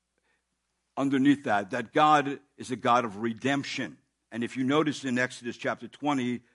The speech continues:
verse number two, it says, "I am the Lord your God who brought you out of the land of Egypt, out of the house of slavery." Now, if you notice, <laughs> everywhere in Scripture, this is mentioned over and over and over again. Like, Hey, I don't wanna,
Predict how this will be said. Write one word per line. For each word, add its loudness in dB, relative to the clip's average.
verse -2
number -2
two, 0
it -2
says, 2
"I 2
am 2
the 0
Lord 2
your -2
God 4
who -2
brought 2
you -2
out -2
of -6
the -2
land 0
of -2
Egypt, -4
out 0
of -4
the -8
house -6
of -20
slavery." -10
Now, 4
if -6
you -2
notice, 2
<laughs> -12
everywhere -4
in -6
Scripture, -6
this -4
is -14
mentioned -6
over 4
and -12
over 4
and -18
over -2
again. -8
Like, 0
Hey, -2
I 2
don't 0
wanna, -6